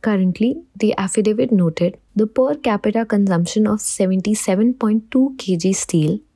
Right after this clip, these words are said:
was much lower than the global average of two hundred eight K G. Even the projected per capita consumption of one fifty-eight K G steel by twenty thirty to thirty-one would be lower than the global consumption. Only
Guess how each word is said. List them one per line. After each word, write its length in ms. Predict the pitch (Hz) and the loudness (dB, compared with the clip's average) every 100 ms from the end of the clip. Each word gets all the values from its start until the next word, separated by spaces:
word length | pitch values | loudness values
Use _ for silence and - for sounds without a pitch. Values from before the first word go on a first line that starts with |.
| _ | _
was 260 | 214 226 220 | -2 -2 2
much 460 | 208 220 262 - | 2 2 -2 0
lower 300 | 208 190 202 | 0 2 0
than 180 | 196 185 | 0 0
the 120 | 190 | 0
global 440 | 185 190 185 208 220 | 0 0 2 0 -2
average 400 | 180 170 175 190 - | -2 0 0 -2 -4
of 220 | 202 - | -6 -2
two 160 | 220 208 | 0 0
hundred 380 | 180 170 185 - 180 | 0 -2 -2 0 -2
eight 180 | 160 - | -2 -4
K 160 | 160 | -4
G. 240 | 147 - - _ _ _ - | -4 -8 -18 _ _ _ -2
Even 360 | 233 226 285 | 0 2 2
the 60 | 294 | 2
projected 720 | 269 233 185 208 - 254 262 - | 2 0 0 -2 0 -2 -2 -2
per 220 | 247 277 | 0 0
capita 500 | 254 196 202 220 220 | 0 0 0 -2 0
consumption 600 | 196 185 175 165 - 208 | 2 2 2 2 0 0
of 260 | 220 202 180 | 0 0 0
one 180 | 196 247 | 2 2
fifty-eight 680 | 233 214 226 - 220 254 - | 0 0 -4 0 0 0 -2
K 160 | 196 | -2
G 160 | 175 196 | 0 -2
steel 480 | - - 160 151 220 _ - | -2 0 2 2 -4 _ -4
by 220 | 202 214 | 0 0
twenty 360 | 226 202 202 220 | 2 0 2 0
thirty 460 | 208 175 165 240 - - | 2 0 2 -2 -4 -2
to 140 | 214 | 0
thirty-one 640 | 208 185 170 165 160 214 - _ _ - | 2 0 2 0 0 -2 -6 _ _ -2
would 220 | 269 254 | 0 2
be 120 | 294 269 | 4 4
lower 240 | 240 277 | 4 2
than 240 | 240 208 202 | 2 2 2
the 100 | 226 | 4
global 360 | 196 185 196 | 4 4 2
consumption. 640 | 214 165 151 156 147 156 - _ _ _ - | 0 0 0 0 -2 -8 -12 _ _ _ 0
Only 380 | 247 262 330 | 2 4 2